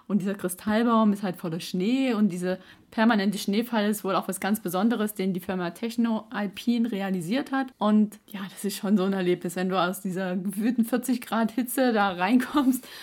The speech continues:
mitten im Winter stehst, es schneit, du hast diese bläulich beleuchteten Kristallwelten. Also das ist schon ein, ein sehr besonderes Erlebnis. Ich gebe zu, ich war da nicht sehr lange drin, was wirklich kalt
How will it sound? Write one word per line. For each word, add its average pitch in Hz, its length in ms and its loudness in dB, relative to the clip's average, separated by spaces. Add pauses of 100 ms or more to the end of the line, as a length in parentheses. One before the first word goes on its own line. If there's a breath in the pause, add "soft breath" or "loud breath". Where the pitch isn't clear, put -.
(160 loud breath)
mitten 247 260 6
im 202 140 4
Winter 254 280 4
stehst, 247 460 -2
es - 160 -6
schneit, 240 580 -4
du 196 100 -8
hast 208 160 -6
diese 185 320 0 (160 soft breath)
bläulich 233 800 0
beleuchteten 220 680 2
Kristallwelten. 214 1000 0
Also 185 180 -4
das 175 120 -8
ist - 160 -18
schon 165 300 -8
ein, 170 340 -6 (100)
ein 202 120 -2
sehr 170 140 -4
besonderes - 540 -12
Erlebnis. - 540 -16
Ich - 160 -18
gebe 247 140 -2
zu, 254 160 0
ich 196 100 0
war 208 100 0
da 196 120 0
nicht 214 220 2
sehr 220 200 0
lange 226 240 2
drin, 214 240 2
was 185 160 -6
wirklich 170 340 -8
kalt - 260 -16